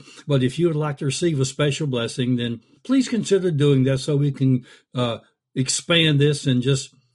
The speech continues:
bless more people, and you'll be receiving a part of that blessing. The, uh, question that we deals with comes, it says, "Abortion,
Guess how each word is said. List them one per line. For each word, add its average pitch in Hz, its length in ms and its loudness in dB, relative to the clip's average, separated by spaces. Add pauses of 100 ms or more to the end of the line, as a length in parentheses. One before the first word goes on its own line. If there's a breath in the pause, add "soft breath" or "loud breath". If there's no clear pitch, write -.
(420)
bless 156 400 0
more 147 240 4
people, 143 380 0
and 123 100 0
you'll 185 140 2
be 165 220 0
receiving 135 540 0
a 117 40 -6
part 127 320 -2
of 110 80 -6
that 107 240 -6
blessing. 95 540 -8 (1500)
The, 147 280 6
uh, 135 60 2
question 202 500 0
that 151 140 -4
we 151 120 2
deals 165 340 2
with 160 240 -2
comes, 156 300 0
it 139 120 -2
says, 127 420 0 (220 soft breath)
"Abortion, 131 840 2